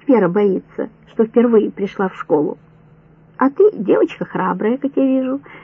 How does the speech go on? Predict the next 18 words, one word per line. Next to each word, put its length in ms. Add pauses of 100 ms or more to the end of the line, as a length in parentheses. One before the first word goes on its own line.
(120)
ты 120
будешь 300
сестренке 520
помогать». 500 (2250)
И 100
сколько 440
пришлось 400
пережить 600
Вере, 380 (160)
прежде 360
чем 200
учительница 640
заметила 540
свою 260
ошибку 500 (180)
и 80
пересадила 640
Марину 460